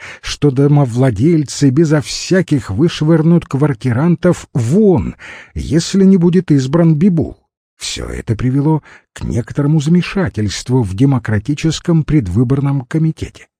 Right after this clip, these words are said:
К сожалению, стало ясно, что двух кандидатов не протащить. Но деньги в основном поступили от Лукцея,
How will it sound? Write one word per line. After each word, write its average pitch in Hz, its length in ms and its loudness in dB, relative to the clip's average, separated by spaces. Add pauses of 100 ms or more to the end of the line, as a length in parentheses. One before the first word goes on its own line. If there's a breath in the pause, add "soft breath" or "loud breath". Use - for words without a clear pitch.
(500 loud breath)
К - 80 -14
сожалению, 95 640 0
стало 80 380 -6
ясно, - 580 -6 (260 loud breath)
что - 280 -12
двух - 340 -6
кандидатов 113 800 0 (260 soft breath)
не 113 380 4
протащить. - 800 -6 (420)
Но 107 320 4
деньги 113 640 0
в 95 80 -2
основном 131 560 0
поступили 170 600 0
от 165 200 0
Лукцея, 185 840 -4